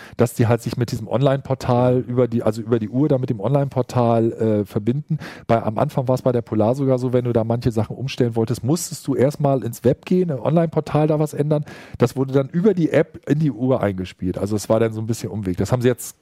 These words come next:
so gemacht, dass man's wenigstens über die App direkt machen kann. Aber generell gilt, ohne Online-Anbindung und ohne App-Anbindung kannst du eigentlich mit den Uhren nicht das nutzen, was sie, wofür sie gebaut sind.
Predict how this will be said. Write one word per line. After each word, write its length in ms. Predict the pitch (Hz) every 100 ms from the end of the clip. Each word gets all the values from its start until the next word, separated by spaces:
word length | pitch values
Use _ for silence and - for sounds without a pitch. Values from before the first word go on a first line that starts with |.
| -
so 160 | 123
gemacht, 300 | 127 127 123
dass 100 | 123
man's 160 | 120 104
wenigstens 320 | 127 120 117
über 140 | 110
die 100 | 104
App 140 | 101 151
direkt 280 | 156 147 147
machen 220 | 135 139
kann. 260 | 131 127 123 - - - - -
Aber 280 | 110 113 - -
generell 540 | 127 117 107 113 156 156
gilt, 440 | 143 151 147 - - -
ohne 280 | 147 165 143
Online-Anbindung 800 | - 156 170 156 143 143 143 139
und 80 | 120
ohne 280 | 117 139 139
App-Anbindung 840 | 135 - 131 123 120 117 110 107
kannst 320 | - - 120 -
du 60 |
eigentlich 260 | - 107 113
mit 120 | 120
den 140 | 104
Uhren 200 | 101 110
nicht 180 | 117 101
das 320 | 110 113 -
nutzen, 560 | - 107 - - 104 101
was 200 | 101 -
sie, 220 | 101 98
wofür 220 | 101 - 101
sie 80 |
gebaut 380 | 90 80 73 80
sind. 320 | - - -